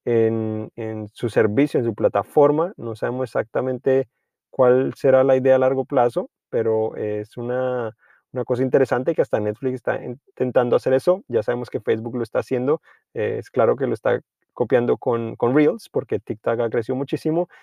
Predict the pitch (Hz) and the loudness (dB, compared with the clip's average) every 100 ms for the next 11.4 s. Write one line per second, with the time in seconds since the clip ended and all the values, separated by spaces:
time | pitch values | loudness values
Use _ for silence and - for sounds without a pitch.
0 | _ _ 117 113 107 110 120 127 123 127 | _ _ 0 4 4 2 0 -2 0 -2
1 | 127 123 123 120 113 107 117 123 - - | -2 -4 -2 -2 -2 -2 -2 -6 -8 -2
2 | 147 147 151 151 127 113 110 131 135 131 | 0 0 -2 -4 -4 -4 2 4 4 4
3 | 120 113 - 123 139 143 151 139 113 107 | 4 2 -2 0 0 0 -2 -2 -4 -4
4 | 123 117 117 117 156 151 139 131 _ _ | -6 -4 -4 -2 0 4 4 2 _ _
5 | _ - 120 117 110 120 120 117 107 107 | _ -10 -2 -2 0 -2 -2 2 2 2
6 | 117 120 110 120 - 107 107 104 110 110 | 0 2 0 -4 -6 -4 -4 0 0 2
7 | 107 135 - 139 190 117 107 110 110 113 | -2 -4 -2 -4 -4 -10 -4 -2 -2 -6
8 | - _ 135 131 123 104 117 135 131 - | -10 _ -6 -2 0 2 4 4 4 2
9 | - 156 - 131 113 104 113 113 120 117 | 0 0 0 -2 2 2 0 -2 -2 -2
10 | - _ 113 110 110 110 - 110 - 104 | -6 _ 2 2 2 -4 -6 -6 -2 -2
11 | 104 - - - | -4 -10 -12 -14